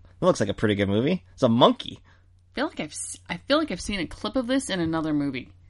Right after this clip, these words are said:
Speaker 1: It's, uh, it's an animal
Speaker 2: There's
Speaker 1: invasion.
Speaker 2: definitely, I fucking have seen this.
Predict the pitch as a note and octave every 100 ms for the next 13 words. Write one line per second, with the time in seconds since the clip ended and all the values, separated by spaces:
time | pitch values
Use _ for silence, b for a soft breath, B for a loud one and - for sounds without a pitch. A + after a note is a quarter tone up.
0 | - - - D#3+ - - F3 F3+ F#3 F3+
1 | E3+ C3 - G#3 A3 A3+ A3+ F3+ D#3 A3
2 | A#3 - D#4 C#4+ D4 C#4+ - - - G3
3 | F3+ - A3 A3+ G3+ E3 - F#3+ F3 D3
4 | - - -